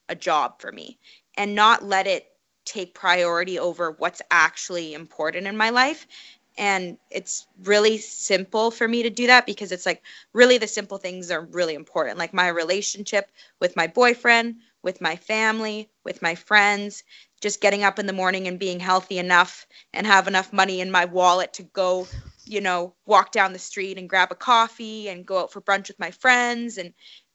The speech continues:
and be, have enough money saved that I can go traveling. Like, it's sort of just, like, though, that's the important stuff. Like, and I try and ground myself and, and remember that if those things are going well, I will race well. You're not gonna race well if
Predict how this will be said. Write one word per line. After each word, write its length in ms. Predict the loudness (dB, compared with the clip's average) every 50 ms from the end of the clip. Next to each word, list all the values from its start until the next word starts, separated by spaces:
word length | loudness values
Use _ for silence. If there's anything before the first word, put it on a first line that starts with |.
| _ _ -8
and 240 | -6 -6 -6 -6 -8
be, 260 | -10 -10 -8 -8 -8
have 260 | -2 2 2 2 2
enough 240 | 2 0 -2 -2 -2
money 200 | -4 -4 -4 -4
saved 340 | -4 -2 0 0 0 0 2
that 80 | 0
I 80 | 0 0
can 140 | -2 -4 -6
go 120 | -6 -6
traveling. 800 | -6 0 4 8 8 8 8 6 4 0 -4 -4 -4 -4 -4 -4
Like, 260 | -4 -4 -4 -4 -8 -14 -20 -20 -20 _ _ _ _ _ _ _ _ _ _ _ _ _ _ _ _ _
it's 180 | -4 -4 -4 -4
sort 220 | 0 2 2 2
of 80 | 2 2
just, 200 | 0 -4 -2 -2
like, 300 | -2 -2 -2 -8 -2 _
though, 220 | 6 6 6 6 6
that's 400 | 6 6 6 6 4 2 -6 -12
the 100 | -10 -10
important 540 | -10 -12 -12 -10 -8 -6 -6 -8 -10 -14
stuff. 340 | -12 -8 -6 -6 -6 -8 _ -14
Like, 200 | -14 -14 -14 _ _ -20 -20 _ _ _ _ _ _ -6
and 120 | -4 -2
I 80 | -2 -2
try 300 | -4 -6 -4 -2 -2 -2
and 220 | -2 -4 -8 -10 -6
ground 320 | -2 0 2 2 2 0
myself 500 | -4 -6 -8 -6 -4 -4 -4 -4 -6 -10
and, 220 | -12 -12 -12 -16 -16 _
and 160 | -12 -10 -8
remember 340 | -6 -4 -2 -2 -2 -2 -2 -2
that 280 | -2 -2 -4 -4 _ _ _
if 320 | -8 -8 -8 -8 -14 _ 2
those 300 | 4 4 4 4 2 0
things 260 | -2 -2 -2 0 0
are 60 | 0
going 360 | 2 2 4 4 4 4 4
well, 200 | 4 4 4 4 4
I 140 | 2 -2
will 240 | -2 -4 -4 -6 -6
race 340 | -6 -8 -10 -10 -12 -14 -14
well. 260 | -12 -12 -12 -12 -14 -18 _ -20 -20 -20 _ _ _
You're 160 | -4 -2 2
not 260 | 4 4 4 4 2 -2
gonna 180 | -4 -4 -4
race 320 | -2 -4 -4 -4 -6 -6 -4
well 180 | -2 -2 -2
if 80 | -4